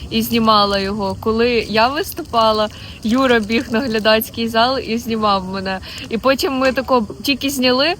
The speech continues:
оп, Юра зайшов за куліси, я побігла до нього зразу вітати. Коротше, отак от.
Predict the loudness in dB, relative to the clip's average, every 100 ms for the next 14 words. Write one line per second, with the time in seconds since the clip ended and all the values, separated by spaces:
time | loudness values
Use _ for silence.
0 | 2 2 2 -2 0 0 0 -2 -2 -2
1 | -2 -4 -2 -2 -2 -2 2 2 0 -2
2 | 0 2 0 0 0 0 0 -2 0 0
3 | 0 -4 -4 0 2 2 0 -6 -10 -16
4 | -16 -16 -6 0 2 2 0 0 0 2
5 | 2 2 0 -8